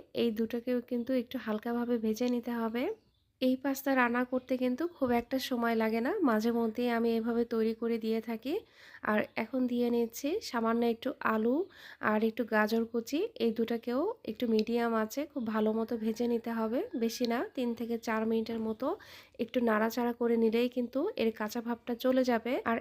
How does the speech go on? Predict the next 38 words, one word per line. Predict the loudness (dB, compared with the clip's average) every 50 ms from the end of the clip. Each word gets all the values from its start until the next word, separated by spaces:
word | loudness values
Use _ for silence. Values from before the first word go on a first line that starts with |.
| -2 _
এখন | -2 -2 0 2 2 4 4 6
দিয়ে | 6 6 8
নিচ্ছি | 6 6 2 0 -2 -2 -2
হচ্ছে | 0 2 0 0 0 0 0 0
একটা | 2 2 0 -2 -4 -4 -2
বড় | 0 0 2 2 0
সাইজের | 0 0 0 0 2 2 0 0 0
টমেটো, | -2 -2 0 0 0 0 0 0 0 0 2
আমি | 2 2 2 2
একটু | 2 0 -4
ছোট | -6 -4 -4 -4 -2 -2 -4
চপ | -2 -2 -2 -2 -2 -4
করে | -4 -4 -4
কেটে | -4 -4 -4 -4 -2 -2
নিয়েছি। | 0 0 0 0 0 -2 -2 -2 -2 -2 -4 -6 -12 -20 -20 -20 -20 -14 -6
আর | -4 -2 -2 -2
টমেটো | -2 -2 -2 -2 0 -2 0
দেওয়ার | 0 2 2 2 0 0
কারণে | -2 -2 0 0 0 -2 -2
কিন্তু | -2 -2 -4 -4 -4 -4 -4 -4 -6 -4
এই | -2 -2 -2 -2
পাস্তার | -2 -4 -6 -8 -8 -8 -10 -10 -10
স্বাদটা | -8 -6 -8 -8 -8 _ _ -8 -8 -8 -4
অনেক | -2 0 0 2 0 0 0
বেশি | -2 -4 -2 -4 -6
ভালো | -6 -4 -4 -2 -2 0 0 0
আসবে। | 0 -2 -2 -4 -6 -6 -6 -6 -8 _ _ _ _ -8
আর | -4 -4 -4 -4
সামান্য | -2 -4 -4 -2 -2 0 0 2 2
একটু | 0 0 0 0
লবণ | 0 2 2 2 0 0 0
দিয়ে | 0 0 2
নিলাম, | 2 0 0 0 -2 -2 -4 -6 -8
এতে | -8 -6 -4 -4
করে | -4 -2 -2 -2 -2
সবজিগুলো | -2 -2 -4 -4 -4 -4 -4 -2 -2 0 0 0 -2
কিন্তু | -2 -2 -4 -4 -4 -4 -4 -4 -6 -8 -16 -20 -20 -20 -20 _ _
খুব | 0 0 0